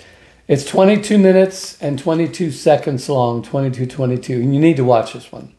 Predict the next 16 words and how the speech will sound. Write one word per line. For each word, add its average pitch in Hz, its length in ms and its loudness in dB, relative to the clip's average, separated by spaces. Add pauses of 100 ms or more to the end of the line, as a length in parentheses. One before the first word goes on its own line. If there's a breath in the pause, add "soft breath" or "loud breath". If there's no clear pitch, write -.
(1120 loud breath)
This 180 260 4
is 226 200 4
an 220 140 6
interviewer, 131 880 2
an 147 120 0
interview. 135 400 2
Now, 180 280 4
I'm, 165 260 0
I'm 156 160 -2
putting 254 320 2
these 190 220 2
under 165 180 4
the 156 80 2
category 147 540 2
of 127 100 -6
Kamala 143 680 0